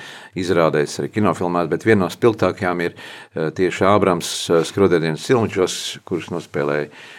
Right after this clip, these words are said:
nu, vairākus simtus, jāteikt, izrādes. Eh, varbūt tieši par šo lomu,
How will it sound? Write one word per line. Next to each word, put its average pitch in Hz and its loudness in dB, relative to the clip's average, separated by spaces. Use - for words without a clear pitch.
nu, 92 -8
vairākus 82 2
simtus, - 0
jāteikt, - -4
izrādes. 73 0
Eh, 76 -4
varbūt 92 0
tieši 113 4
par 85 0
šo 98 2
lomu, 104 6